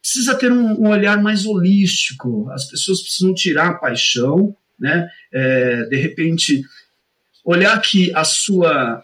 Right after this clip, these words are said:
experiência passada não tenha sido uma melhor prática.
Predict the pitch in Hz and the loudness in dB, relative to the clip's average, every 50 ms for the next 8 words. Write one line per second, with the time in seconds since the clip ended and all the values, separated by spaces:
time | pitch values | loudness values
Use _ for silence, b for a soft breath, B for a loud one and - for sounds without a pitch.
0 | _ - - - - 226 233 214 185 170 170 208 226 233 196 - - - - - | _ -6 -6 -4 -2 -2 0 2 2 2 2 2 2 0 0 0 0 -2 -4 -4
1 | - 131 131 - - 165 151 127 131 131 160 214 208 - 214 208 190 180 - - | -6 -6 -6 -4 -4 -4 -4 -2 -2 0 0 0 0 0 -2 -2 -2 -2 -2 -2
2 | 185 170 156 151 143 139 139 123 127 123 - - - - - - - - - 190 | -2 -2 -2 -2 -2 -2 0 0 0 0 -2 -4 -4 -4 -4 -4 -6 -6 -8 -8